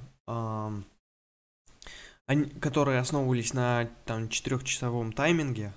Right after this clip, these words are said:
на четырёхчасовых свечах, они иногда отрабатывали, ну, за пятнадцать минут в чате. Вот. Я кидал как-то, э, там сделочки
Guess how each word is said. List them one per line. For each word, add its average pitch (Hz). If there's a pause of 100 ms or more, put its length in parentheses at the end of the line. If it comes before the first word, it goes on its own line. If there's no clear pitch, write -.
(140)
на 113
четырёхчасовых -
свечах, 156 (500)
они 127
иногда 131
отрабатывали, 120
ну, 113 (140)
за 113
пятнадцать -
минут 120 (260)
в -
чате. 104 (280)
Вот. 101
Я 107
кидал 131 (880)
как-то, - (480)
э, -
там 104
сделочки 101